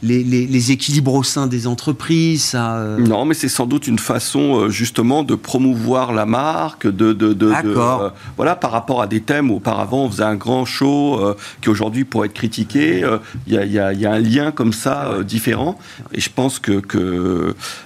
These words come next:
Speaker 2: non, ils sont très sensibles à ces éléments-là, et, et, et je, et je crois que ça peut fonctionner aussi. Mais celui-là, il est, il est très immédiat,
Speaker 1: Mm.
Speaker 2: très immédiat.
Speaker 1: Est-ce qu'il faut réfléchir aussi à la manière dont, euh, cette technologie, le G P T, euh, et les usages, euh,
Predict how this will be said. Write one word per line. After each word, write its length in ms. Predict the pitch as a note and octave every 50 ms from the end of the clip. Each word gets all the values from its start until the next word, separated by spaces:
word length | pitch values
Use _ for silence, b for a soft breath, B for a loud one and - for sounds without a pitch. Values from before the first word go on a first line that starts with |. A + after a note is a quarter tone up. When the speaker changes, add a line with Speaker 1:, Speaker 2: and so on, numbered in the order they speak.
| B -
Speaker 2:
non, 80 | D3+
ils 60 | D#3+
sont 160 | - - G2 F#2+
très 220 | - - - -
sensibles 680 | E3+ - - B2 A#2+ A2 - - - D#3+ D3 A#2 A2 G2
à 60 | G2+
ces 340 | - - G#2 G2 F#2+ G2+ G#2+
éléments-là, 580 | G#2+ A2 G#2 G2+ G#2 A2 B2+ E3 F#3 F#3 F3+ D3
et, 40 | A#2
et, 520 | G#2 G2+ - F2+ C#2+ G2 F#2+ F#2 F#2+ F#2 F2+ B B B B B B B -
et 60 | F#2
je, 120 | E2+ - -
et 240 | G#2 - - -
je 80 | G2 -
crois 140 | - C3+ C3
que 80 | -
ça 80 | - G#2
peut 140 | - A2+ G#2+
fonctionner 380 | - - A2 G#2+ - A2+ A2
aussi. 200 | B2 A#2+ - -
Mais 100 | F3+ D3+
celui-là, 300 | - - - C#3 D#3 F3
il 120 | D#3+ B2 G#2+
est, 160 | G2+ G2 G2+ B B B B B -
il 140 | - G2+ G2+
est 100 | G#2 -
très 200 | - - D#3 C#3+
immédiat, 520 | A#2+ A#2 A#2+ B2 C3+ A#2 A2+ G2 - - - - - -
Speaker 1:
Mm. 60 | B2+
Speaker 2:
très 100 | C3 B2
immédiat. 400 | A2+ A#2 A2 G#2 G2+ - - - - - - D#3
Speaker 1:
Est-ce 160 | D#3+ - -
qu'il 100 | F#3 E3
faut 160 | - - F3
réfléchir 500 | E3+ D#3+ - - E3 D#3 - - F3+ D#3
aussi 300 | D3+ C#3+ C3+ - - E3
à 40 | C3+
la 100 | B2 B2
manière 480 | B2+ C#3 D3 D3+ D#3 D#3+ E3 E3 D#3
dont, 380 | C#3+ B2 B2+ B2+ B2+ B2 A#2+ A2+
euh, 640 | A2+ A2 A2 G#2+ G#2+ G#2+ G#2 G#2 G#2 G#2+ G#2+ - - - - - - - - - -
cette 240 | - - A2+ G#2 -
technologie, 680 | A#2+ A2 - B2 A#2+ B2 B2 A#2+ A#2 A#2+ D3+ E3+ F3
le 120 | D#3+ C3 A#2
G 140 | A2 A#2+
P 160 | A#2+ - B2 A2
T, 380 | - B2 C3 C3+ C#3 C#3+ C3+
euh, 220 | A2+ G#2+ G#2+ G#2+ A2
et 120 | A2 G#2+
les 240 | A2 A2 A2+ G#2 A#2
usages, 460 | A#2+ A#2 C3+ D3+ D#3 E3 E3 C3 A#2
euh, 220 | A2+ A2 A2 A2